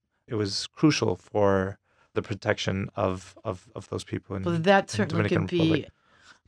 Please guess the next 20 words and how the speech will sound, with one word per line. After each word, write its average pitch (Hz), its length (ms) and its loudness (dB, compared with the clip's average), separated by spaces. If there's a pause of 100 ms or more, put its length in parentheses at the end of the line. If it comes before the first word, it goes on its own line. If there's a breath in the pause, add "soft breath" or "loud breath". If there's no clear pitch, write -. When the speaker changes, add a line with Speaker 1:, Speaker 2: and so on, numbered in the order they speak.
Speaker 2:
an 151 80 -4
example 151 1120 -2
in 151 160 -4
the 143 80 -2
human 143 420 -4
rights 143 420 -2
system 131 600 -6
that 131 160 -6
might 135 400 -4
apply, 151 680 -4 (460)
given 135 420 -4
their 131 220 -4
previous 120 600 -6
decision 123 580 -6
on 120 160 -4
the 113 40 -8
Haitians. - 800 -10 (180)
Speaker 1:
Yeah. 123 240 4 (600 soft breath)
Speaker 2:
Very 240 300 8
interesting. 170 680 0